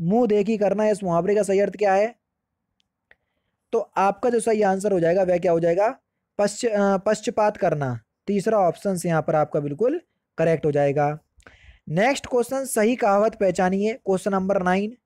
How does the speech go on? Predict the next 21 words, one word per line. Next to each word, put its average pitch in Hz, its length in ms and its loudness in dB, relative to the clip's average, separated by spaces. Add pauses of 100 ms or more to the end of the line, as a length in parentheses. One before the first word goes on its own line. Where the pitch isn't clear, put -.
(160)
जल्दी 180 260 2
बताओ, 190 420 0 (340)
सही 196 280 0
कहावत 180 380 0
को 202 140 0
यहाँ 170 180 0
पर 175 140 0
आपको 170 220 0
पहचानना 135 520 -2
है 135 140 -6
क्वेश्चन 160 320 -4
नंबर 147 280 -2
नाइन 135 280 -6
में। 135 180 -12 (1900)
अंधे 208 380 2
के 247 140 -2
आगे 214 300 2
रोना, 208 480 2 (200)
अपना 220 300 2
दीदा 190 300 0
खोना, 135 440 -4